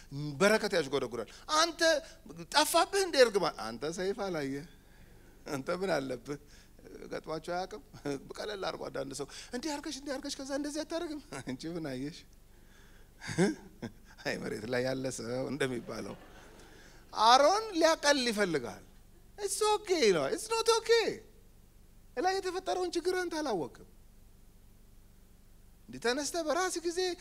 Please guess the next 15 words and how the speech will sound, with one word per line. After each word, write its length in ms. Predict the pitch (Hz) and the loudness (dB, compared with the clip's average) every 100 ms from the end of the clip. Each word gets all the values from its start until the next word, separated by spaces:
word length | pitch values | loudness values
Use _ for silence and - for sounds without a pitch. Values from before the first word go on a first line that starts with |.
| - - 202 | -12 -10 -2
ኃጢአትን 440 | 208 233 285 320 330 | 0 2 0 -2 -4
እንዲህ 200 | 320 330 | -4 -4
ላይትሊ 420 | 240 285 339 349 349 | 0 0 0 -2 -4
ልታይ 300 | 254 233 294 | -6 -2 -2
ትፈልጋለህ? 600 | 311 320 349 415 508 622 - - - - - - - - - - - - - - - - - - - - - - - - - - - - - - - - - - - - - | -2 -6 -6 -6 -8 -12 -20 -20 -20 -20 -20 -20 -20 -20 -20 -20 -20 -20 -20 -20 -20 -20 -20 -20 -20 -20 -20 -20 -20 -20 -20 -20 -20 -20 -20 -20 -20 -20 -20 -20 -20 -20 -16
እና 160 | - 185 165 170 | -10 -6 -4 -6
ምንድን 400 | 208 240 233 202 | -8 -10 -8 -4
ነው 140 | 127 113 | -4 -6
ቁጣህ 320 | 135 185 196 | -8 -6 -6
አይቃጠል። 540 | 156 175 170 147 104 90 - - - - - | -6 -6 -8 -10 -10 -14 -20 -20 -20 -20 -2
ይሄ 120 | 185 220 | 4 6
ህዝብ 260 | 262 254 180 | 6 4 -2
ክፋትን 440 | - 202 226 233 226 | -2 6 8 8 6
እንዲወድ 340 | 202 262 403 220 | 4 2 4 4
አንተ 180 | 185 | 6